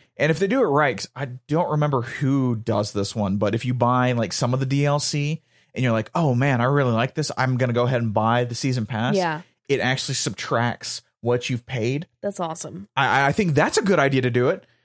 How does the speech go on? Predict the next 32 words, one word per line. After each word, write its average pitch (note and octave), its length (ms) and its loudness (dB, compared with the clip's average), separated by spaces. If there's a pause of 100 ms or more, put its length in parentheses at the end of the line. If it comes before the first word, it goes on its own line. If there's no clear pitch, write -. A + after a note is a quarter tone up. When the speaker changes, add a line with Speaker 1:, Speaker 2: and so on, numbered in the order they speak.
(240)
Speaker 1:
but D3 160 2
it, D#3+ 120 0
it's D3+ 320 -2
just, - 360 -2
it's C3+ 260 -2
one E3 140 2
of E3+ 40 2
those D3 140 0
things, D#3 220 0
like, A2+ 240 0
I B2 100 2
get A#2+ 300 0
it. - 280 -4 (760)
Kinda D3 140 0
like D3 180 0
your D3 120 0
Royals C3+ 320 4
edition, G#2+ 400 0
kinda A#2 220 0
like, A#2 200 0
"I'm A2+ 160 0
gonna A#2 160 2
go A#2 220 2
rebuy A#2+ 960 0
stupid, B2 580 0
um, G#2 520 0 (960)
Horizon C#3 400 2
Zero C3 240 4
Dawn, A#2 280 2
the B2+ 80 2
complete D#3 440 0
edition, A2 480 -4